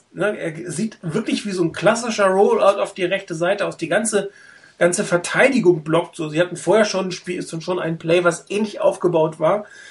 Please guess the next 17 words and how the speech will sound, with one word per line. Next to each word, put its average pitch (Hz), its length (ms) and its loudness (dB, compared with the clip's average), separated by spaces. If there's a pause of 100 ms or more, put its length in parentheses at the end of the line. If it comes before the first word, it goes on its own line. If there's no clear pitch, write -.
(160)
dass, - 240 -4
dass 170 180 0
die - 80 -6
Verteidigung 190 640 4
einen, 175 280 -2
einen 156 180 -6
Wall 196 240 8
nach 165 180 4
rechts - 260 -4
gebaut 196 360 0
hat 196 120 0
und 180 60 -6
dann 175 160 0
war 170 100 2
das 170 180 2
ein 165 80 -2
Rollout-Outpass 180 1000 0